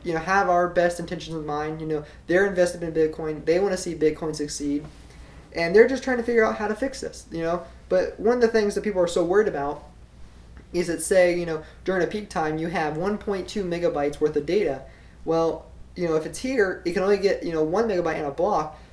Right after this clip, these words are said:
so then it piles up to that next block. Well, then if you're still during a peak time, it keeps getting bigger and bigger,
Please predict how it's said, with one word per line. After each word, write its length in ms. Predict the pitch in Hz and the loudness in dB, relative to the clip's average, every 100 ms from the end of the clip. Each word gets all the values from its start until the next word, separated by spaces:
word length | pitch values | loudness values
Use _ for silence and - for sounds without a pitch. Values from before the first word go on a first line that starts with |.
| - | -4
so 160 | 180 | 0
then 160 | 175 175 | 2 2
it 200 | 165 - | -2 -4
piles 320 | 226 214 196 | 2 2 2
up 100 | 180 | -2
to 60 | 165 | -4
that 160 | 151 | -2
next 260 | 190 - - | -2 -2 -6
block. 320 | 151 - - - - | -8 -8 -14 -18 -4
Well, 160 | 165 | 0
then 120 | 180 | 2
if 100 | 185 | 0
you're 80 | 185 | -2
still 200 | - 220 | 4 6
during 180 | 202 185 | 6 2
a 40 | |
peak 200 | 156 262 | -2 -4
time, 320 | - 190 165 160 - | 0 2 0 -6 -10
it 100 | 170 | -8
keeps 200 | 175 180 | -8 -6
getting 220 | 180 160 | -2 -2
bigger 480 | 151 180 180 180 180 - | -2 -2 0 0 -4 -8
and 140 | 156 | 4
bigger, 460 | 214 254 147 147 | 6 6 2 -2